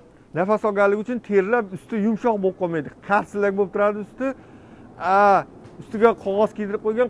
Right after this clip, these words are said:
qog'oz o'sha namlikni totadi, undan bug'langan nimani birpas totib oladi. A, ichi yumshoq bo'lib turaveradi. Ko'rdinglarmi? Mana bu sut nima mahsulot? Mana har xil nimalar, nima deydi? Ee,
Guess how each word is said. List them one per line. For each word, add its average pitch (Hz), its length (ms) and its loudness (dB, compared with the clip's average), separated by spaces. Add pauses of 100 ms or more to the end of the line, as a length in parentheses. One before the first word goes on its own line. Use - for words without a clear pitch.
qog'oz 214 280 -2
o'sha 190 200 -4
namlikni 185 500 0
totadi, 214 320 -2
undan 190 400 0
bug'langan 180 480 0
nimani 175 300 -2
birpas 208 240 -4
totib 165 420 -6
oladi. 117 200 -6 (460)
A, 160 140 -6
ichi 240 200 -6
yumshoq 240 340 2
bo'lib 170 180 0
turaveradi. 131 440 0 (100)
Ko'rdinglarmi? 190 460 0
Mana 208 200 -2
bu 220 80 2 (1160)
sut 240 180 -4 (140)
nima 190 220 -4
mahsulot? 165 420 -2
Mana 190 260 -6 (500)
har 180 240 -2
xil 190 120 -6 (960)
nimalar, 151 460 -2 (520)
nima 135 240 -10
deydi? 160 300 -6 (840)
Ee, 120 1000 -6